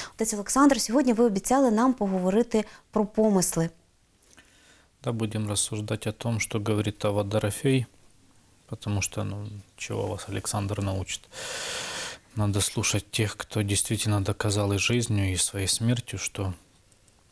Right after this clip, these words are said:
Speaker 2: он шел со Христом. И Авва Дорофей – пишет некоторые короткие послания уже своим ученикам, и одно из этих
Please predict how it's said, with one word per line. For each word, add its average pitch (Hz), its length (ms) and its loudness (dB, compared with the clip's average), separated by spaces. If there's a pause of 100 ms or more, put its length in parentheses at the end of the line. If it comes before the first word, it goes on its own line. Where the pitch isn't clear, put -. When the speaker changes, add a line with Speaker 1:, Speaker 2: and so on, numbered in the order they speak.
(140)
Speaker 2:
он 104 280 2 (160)
шел 98 300 -4
со - 200 -4
Христом. 101 560 -2 (140)
И 117 420 2
Авва 120 240 2
Дорофей – 110 680 2 (880)
пишет - 580 -2 (100)
некоторые 117 560 -2
короткие 110 520 -2
послания 104 540 -2
уже 95 140 -4
своим 98 480 -2
ученикам, 104 680 -2
и 104 180 -4
одно 104 320 -2
из 98 260 -2
этих - 440 -10